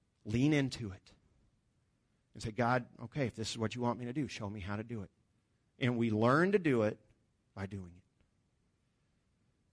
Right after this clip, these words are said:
And so, yeah, we may stumble out of the gate. We're not gonna be awesome at it right at the beginning. It's gonna feel awkward, and you're gonna think, "Why am I doing this?"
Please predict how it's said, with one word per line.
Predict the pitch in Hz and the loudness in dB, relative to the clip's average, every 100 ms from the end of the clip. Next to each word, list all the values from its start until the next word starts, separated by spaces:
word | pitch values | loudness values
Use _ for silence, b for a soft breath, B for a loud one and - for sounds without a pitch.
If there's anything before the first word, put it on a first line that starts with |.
| - | -4
And | 151 | 2
so, | 175 | 6
yeah, | 202 160 | 6 6
we | 123 190 | 4 2
may | 170 | 0
stumble | - 143 135 123 | -2 -4 -2 0
out | 120 | 0
of | 117 | -2
the | 107 | -4
gate. | 120 156 | -2 -2
We're | - | -6
not | 160 | -10
gonna | 123 | -8
be | 120 - | -6 -4
awesome | 110 117 139 113 | -4 -4 -6 -4
at | 117 | -4
it | 131 | -4
right | 110 113 | -2 -4
at | - | -6
the | |
beginning. | 110 110 113 151 | -12 -6 -4 -4
It's | 139 | -6
gonna | 135 123 | -6 -6
feel | - 120 - | 0 0 0
awkward, | 117 - 151 151 | -2 -2 -4 -4
and | 101 | -6
you're | 120 | -6
gonna | 127 120 | -6 -6
think, | - 117 | -8 -8
"Why | 92 117 | -4 -4
am | 123 | -4
I | 107 | -4
doing | 98 120 151 | -2 0 0
this?" | 160 175 | 0 0